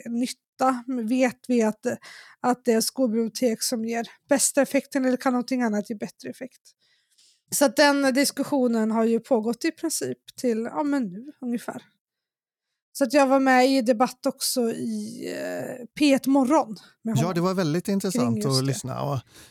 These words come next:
Speaker 1: Ja, du kan väl spela. Det är bara
Speaker 2: Ja,
Speaker 1: några
Speaker 2: eh,
Speaker 1: minuter.
Speaker 2: och, ja, absolut. Jag var inte förberedd på den. <laughs> Ge mig en sekund.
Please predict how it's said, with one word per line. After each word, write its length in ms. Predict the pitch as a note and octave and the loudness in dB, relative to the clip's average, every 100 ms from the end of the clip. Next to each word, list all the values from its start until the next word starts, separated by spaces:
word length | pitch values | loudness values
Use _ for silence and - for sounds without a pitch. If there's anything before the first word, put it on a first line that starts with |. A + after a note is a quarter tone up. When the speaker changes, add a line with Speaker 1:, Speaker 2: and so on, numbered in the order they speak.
| _ _ _ _ _ _ | _ _ _ _ _ _
Speaker 1:
Ja, 240 | B3 C#4 D#4+ | 0 2 4
du 120 | E4+ | 2
kan 160 | E4 D#4+ | 2 2
väl 80 | |
spela. 720 | - - D#4+ D#4 E4 D4+ A#3+ | 0 2 4 4 4 2 2
Det 200 | A#3+ C4 | -2 -2
är 60 | C#4+ | 0
bara 140 | A#3+ A3+ | 0 0
Speaker 2:
Ja, 80 | |
Speaker 1:
några 220 | A3 F#3+ D3 | 2 2 4
Speaker 2:
eh, 60 | |
Speaker 1:
minuter. 520 | C3+ D3+ D3+ C3 B2+ A#2 | 2 0 0 2 2 0
Speaker 2:
och, 60 | C#3+ | -2
ja, 260 | C#3+ A3 | -4 -4
absolut. 580 | A#3 - G#3 B3 - - D#4+ C#4 | -6 -8 -6 -6 -8 -16 -18 -2
Jag 160 | C#3+ C3+ | 0 0
var 100 | E3 | -2
inte 200 | D3 C#3 | -2 -2
förberedd 360 | D#3 C3+ D#3 | -2 -2 -2
på 60 | E3 | -2
den. 160 | B2+ | -2
<laughs> 1500 | B2+ - - - - - - - - _ _ - G3 F#3 - | -2 -4 -6 -10 -6 -6 -4 -4 -6 _ _ -4 -2 -2 -2
Ge 280 | G#3+ B3 F#3+ | -2 -2 0
mig 260 | F3 D3+ D3+ | 0 -2 -2
en 220 | B2+ A2 | -2 -2
sekund. 440 | A2 A2 F#2 - | -4 -8 -8 -12